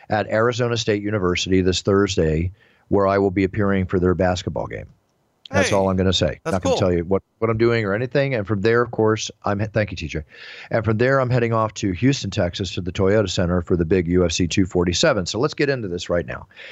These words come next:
Speaker 1: Okay, we've got a heck of a show here again. Now, I'm just gonna go through the main event fights alone.
Speaker 2: Okay.
Speaker 1: Starts, uh, the first fight alone is Derek Lewis and Ilir Latifi.
Speaker 2: Yeah, it's a great fight.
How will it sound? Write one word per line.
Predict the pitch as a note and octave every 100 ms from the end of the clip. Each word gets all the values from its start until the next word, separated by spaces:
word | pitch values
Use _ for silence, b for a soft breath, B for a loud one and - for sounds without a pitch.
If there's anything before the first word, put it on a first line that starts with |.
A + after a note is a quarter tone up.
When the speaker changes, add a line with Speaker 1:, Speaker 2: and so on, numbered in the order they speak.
| B B B B -
Speaker 1:
Okay, | D3 A2+ C#2+ -
we've | A#2 D3+
got | E3+ E3
a | F#2
heck | A#2+ C#3+
of | F2+
a |
show | - F2+ E2
here | - -
again. | D2+ A#1 A1 -
Now, | A2
I'm |
just | C#3+
gonna | F3
go | D3 C3+
through | B2+
the | F2+
main | F2+ G2+
event | G2+ G2+ A2
fights | B2 C3+ C3+ - - _ _ -
alone. | F#2 F#2+ A#2 D3+ _ -
Speaker 2:
Okay. | D3+ F#3
Speaker 1:
Starts, | - C3 C3
uh, | C3+ - -
the |
first | - D#3+ -
fight | F3
alone | E3+ F3+
is | F#2+ D#2 -
Derek | - B2+ C3+
Lewis | C3 C#3 C3+ A2
and | G2+ G2 - _ _ -
Ilir | A2+ A#2+ B2
Latifi. | A#2 A#2 A2 - - _ _ _ _ _ _
Speaker 2:
Yeah, | B2
it's | C3+
a | A#2+
great | B2+
fight. | A2+ B2+